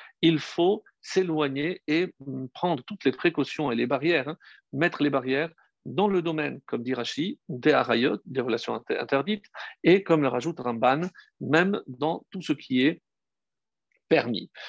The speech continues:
Euh, Naval, Birshut HaTorah, c'est comme c'est l'expression, c'est un vaurien, euh, dans, dans, dans le domaine de la Torah. C'est-à-dire, il, il croit faire la Torah, alors que c'est un vaurien parce que, euh, quand il mange, il mange pour lui, il mange pas,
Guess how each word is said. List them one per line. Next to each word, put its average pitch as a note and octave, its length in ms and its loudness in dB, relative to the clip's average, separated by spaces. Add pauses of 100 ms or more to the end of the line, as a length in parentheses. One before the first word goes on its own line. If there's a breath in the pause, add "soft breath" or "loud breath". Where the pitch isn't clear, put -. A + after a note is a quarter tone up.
(220 loud breath)
Euh, - 400 4
Naval, D3 540 4
Birshut C#3 460 -4
HaTorah, C#3 360 -2
c'est - 80 -20
comme A#2+ 160 -8
c'est - 140 -8
l'expression, A#2 500 0
c'est - 140 -2
un A#2 180 0
vaurien, D3 680 2 (420 soft breath)
euh, B2+ 640 2 (240)
dans, B2+ 240 0
dans, C3 240 -2
dans B2+ 160 0
le B2+ 80 2
domaine C#3+ 320 2
de D3 100 2
la C#3+ 140 2
Torah. B2+ 400 -4
C'est-à-dire, - 300 -4
il, D3+ 420 -2
il D#3 220 0
croit A3+ 420 2
faire F3 380 -2
la D3 120 -2
Torah, C#3 480 -4 (340 soft breath)
alors D#3+ 240 -2
que C#3+ 120 -4
c'est - 140 -6
un C3+ 120 -4
vaurien C3+ 460 -4
parce C#3 340 0
que, D#3 300 4 (320 loud breath)
euh, B2 160 -2
quand D3 240 0
il C#3 160 6
mange, F3+ 260 0
il C3 140 -2
mange D3 180 0
pour C3+ 240 -2
lui, C#3+ 120 0
il D3+ 100 -2
mange B2+ 200 -8
pas, D3 220 0